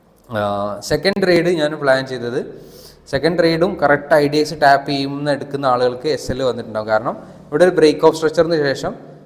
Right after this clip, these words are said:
വീണ്ടും ഒരു പുൾ ബാക്ക് മാർക്കറ്റ് ഉണ്ടാക്കിയപ്പോൾ ആ ഒരു പുൾ ബാക്ക് എടുക്കാൻ വേണ്ടി ഈ ഒരു, ഇവിടെ ഒരു, അതിന് ശേഷം ഒരു പുൾ ബാക്ക് ഉണ്ട്. ഈ ഒരു പുൾ ബാക്ക് അതിൻ്റെ തൊട്ട് മുകളിലായതുകൊണ്ട് തന്നെ ആ പുൾ ബാക്ക് എടുക്കുമ്പോൾ ട്രേഡ് പ്ലാൻ ചെയ്യാമെന്ന് വിചാരിച്ചു. പുൾ ബാക്ക് എടുത്ത സമയം എന്ന് വെച്ചാൽ ഒന്നേ പതിനഞ്ചിനാണ്. പക്ഷേ ആ സമയത്ത് ഞാൻ എൻട്രി എടുത്തില്ല. കാരണം,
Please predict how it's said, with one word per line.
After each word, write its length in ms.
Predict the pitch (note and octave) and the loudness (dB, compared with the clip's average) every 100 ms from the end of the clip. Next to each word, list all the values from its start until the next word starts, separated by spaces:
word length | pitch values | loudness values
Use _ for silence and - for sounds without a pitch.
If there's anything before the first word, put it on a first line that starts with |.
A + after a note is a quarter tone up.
| - | -10
വീണ്ടും 320 | C#3 D#3+ E3+ F3 | -4 0 0 2
ഒരു 100 | E3 | 0
പുൾ 140 | C#3+ C#3 | 0 2
ബാക്ക് 280 | C#3+ C#3+ D3 | 4 4 2
മാർക്കറ്റ് 380 | C3 B2+ C3 B2+ | 0 0 -4 -6
ഉണ്ടാക്കിയപ്പോൾ 600 | A2+ A2 A2+ G2+ A2 A3 - - _ _ _ _ _ _ - | -4 -4 -4 -10 -10 -12 -16 -20 _ _ _ _ _ _ 0
ആ 80 | C#3 | 6
ഒരു 140 | E3+ | 6
പുൾ 200 | E3+ D3 | 6 2
ബാക്ക് 260 | C#3 D3 D3 | 4 4 4
എടുക്കാൻ 260 | C#3+ B2+ | 2 0
വേണ്ടി 160 | B2 A#2 B2+ | 0 -2 -8
ഈ 80 | D#3+ | -6
ഒരു, 80 | E3 | -6
ഇവിടെ 300 | - C3+ E3 | -6 0 2
ഒരു, 180 | E3 D#3+ | 2 -2
അതിന് 200 | C#3 D3+ | -6 -6
ശേഷം 180 | D3 D3+ | -6 -6
ഒരു 60 | |
പുൾ 160 | C#3+ B2 | -6 -2
ബാക്ക് 220 | B2 A#2+ | 0 0
ഉണ്ട്. 140 | A2+ - - - - - | -4 -10 -14 -20 -16 -2
ഈ 100 | D#3+ | 0
ഒരു 60 | |
പുൾ 140 | D3 C#3+ | 0 2
ബാക്ക് 200 | C#3+ C#3 | 2 4
അതിൻ്റെ 160 | C#3 | 2
തൊട്ട് 260 | C#3+ C3 D3 | 0 -4 -6
മുകളിലായതുകൊണ്ട് 600 | C#3 B2 B2+ A#2+ A#2 A#2 | -6 -4 0 2 0 -4
തന്നെ 120 | A#2 | 0
ആ 120 | B2 | 0
പുൾ 200 | C#3+ C3 | 0 -4
ബാക്ക് 220 | A#2+ B2 B2 | -2 -2 -2
എടുക്കുമ്പോൾ 320 | A2+ B2 C3 | -8 -8 -8
ട്രേഡ് 280 | A#2+ A2+ A#2+ | -4 -6 -4
പ്ലാൻ 300 | A2+ A2 G#2+ | -4 -4 -6
ചെയ്യാമെന്ന് 260 | A2 A2 | -10 -8
വിചാരിച്ചു. 300 | G#2+ G2+ B2+ - - - _ | -8 -8 -14 -16 -20 -20 _
പുൾ 140 | C3 B2+ | -4 2
ബാക്ക് 260 | D3 D3 | 2 4
എടുത്ത 280 | D3+ C#3+ F3 | 0 0 -2
സമയം 300 | E3 C#3+ C#3+ | 0 -2 -2
എന്ന് 120 | C#3 | -4
വെച്ചാൽ 220 | C3+ C3 | -6 -4
ഒന്നേ 300 | D#3 C3 C3 | -2 -4 -4
പതിനഞ്ചിനാണ്. 540 | C3+ A#2+ A#2+ A2+ A2+ A2+ | -4 -4 -6 -8 -8 -8
പക്ഷേ 200 | A2 B2+ | -4 2
ആ 100 | B2+ | 2
സമയത്ത് 360 | C3+ C3 C3 | 2 -6 -8
ഞാൻ 140 | C#3 B2+ | -8 -8
എൻട്രി 240 | A#2 B2+ | -10 -10
എടുത്തില്ല. 380 | B2+ - B2 A2 | -10 -10 -8 -4
കാരണം, 340 | G#2 G#2+ E3+ | -2 -2 -6